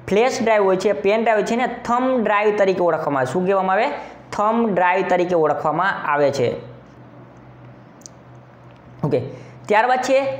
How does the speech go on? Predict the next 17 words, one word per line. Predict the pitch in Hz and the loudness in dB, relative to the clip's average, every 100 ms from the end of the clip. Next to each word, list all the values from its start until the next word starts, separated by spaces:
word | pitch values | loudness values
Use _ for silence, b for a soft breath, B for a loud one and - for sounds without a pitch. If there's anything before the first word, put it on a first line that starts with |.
| - - | -8 -2
ડિસ્ક | 147 143 196 214 - - | 0 2 2 0 -4 0
પરની | 247 247 247 208 208 214 220 | 2 2 0 0 2 0 0
મેમરીને | 220 165 156 170 202 214 214 220 | 2 2 2 2 2 2 2 0
ભૂંસીને | - 160 165 - 233 208 131 117 B B - | 0 -2 -2 0 0 0 -2 -4 B B -2
નવેસરથી | 135 147 180 247 254 233 220 220 254 | 0 2 2 2 0 0 0 0 0
ડિસ્ક | 185 147 185 190 233 | 0 2 0 0 -2
તૈયાર | 233 214 220 220 | 0 2 2 2
કરવાની | 208 190 214 | 0 0 0
પ્રક્રિયાને | 202 185 185 202 202 208 220 | -2 -2 -2 0 0 2 -2
શું | - 208 190 | -2 -2 0
કહેવામાં | 185 165 151 135 135 151 | 0 2 2 0 -2 0
આવે | 143 | 0
છે? | 123 - B B B B | 0 -4 B B B B
આપણું | 160 208 | 0 2
જે | 208 | 2
ડિસ્ક | 170 160 233 - - | 2 2 0 0 0
હોય | 254 254 | 2 2